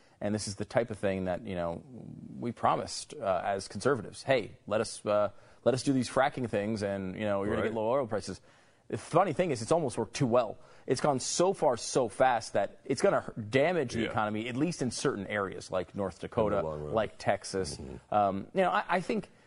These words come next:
Speaker 2: Those places
Speaker 1: overall,
Speaker 2: are
Speaker 1: it's
Speaker 2: already
Speaker 1: still a positive.
Speaker 2: Those places are already feeling it
Speaker 1: But a lot of this
Speaker 2: hard.
Speaker 1: is, a lot of the market problems come to the oil thing. All these companies, you know, they're big energy companies, and they're in the Dow, and they're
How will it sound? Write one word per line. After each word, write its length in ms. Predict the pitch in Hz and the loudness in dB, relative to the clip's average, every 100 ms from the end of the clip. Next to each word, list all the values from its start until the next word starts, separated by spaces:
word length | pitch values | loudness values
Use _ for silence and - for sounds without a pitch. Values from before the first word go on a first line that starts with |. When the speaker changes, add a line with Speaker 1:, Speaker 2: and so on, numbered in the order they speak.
| - _ _ _ _ _ 185 | -20 _ _ _ _ _ 6
Speaker 2:
Those 220 | 196 220 | 8 6
places 40 | 180 | 4
Speaker 1:
overall, 460 | 170 151 160 190 190 | 4 6 6 4 0
Speaker 2:
are 20 | |
Speaker 1:
it's 60 | 147 | -4
Speaker 2:
already 80 | |
Speaker 1:
still 200 | - 170 | -2 2
a 60 | 143 | 2
positive. 540 | 139 123 151 190 214 - | 2 2 2 -4 -8 -2
Speaker 2:
Those 260 | 85 78 - | 0 0 -2
places 380 | 87 76 76 | -2 -2 -2
are 100 | 76 80 | -2 -2
already 300 | 78 82 71 | 0 -2 -4
feeling 360 | 78 71 69 | -4 -4 -6
it 140 | 67 - _ | -10 -16 _
Speaker 1:
But 140 | 151 143 | 2 4
a 20 | |
lot 140 | 226 | 4
of 60 | 277 | 2
this 80 | - | -2
Speaker 2:
hard. 100 | 127 | -4
Speaker 1:
is, 80 | |
a 140 | 123 123 | -4 0
lot 160 | 165 | 0
of 40 | 220 | 0
the 60 | |
market 640 | 147 185 220 135 107 - - - - | 0 -2 -2 -4 -6 -14 -18 -20 -12
problems 460 | - 180 339 107 - | 2 2 4 -4 -2
come 180 | 123 117 | 0 0
to 80 | |
the 160 | 139 139 | 2 2
oil 240 | 180 330 | 0 -2
thing. 240 | - 90 95 | -4 -6 -2
All 220 | 120 165 | 2 2
these 160 | 190 - | 0 -2
companies, 500 | 185 180 117 107 131 | -4 -2 -4 -4 -2
you 80 | |
know, 100 | 107 | -2
they're 80 | 110 | -2
big 260 | 98 131 147 | -2 0 0
energy 260 | 190 120 87 | 0 -2 -6
companies, 460 | 82 - 90 92 | -8 -6 -6 -4
and 80 | 92 | -2
they're 100 | 95 | 0
in 140 | 131 | 2
the 80 | 120 | 0
Dow, 460 | 98 87 107 139 107 | 0 0 0 0 -2
and 120 | 98 | -4
they're 200 | 95 | -6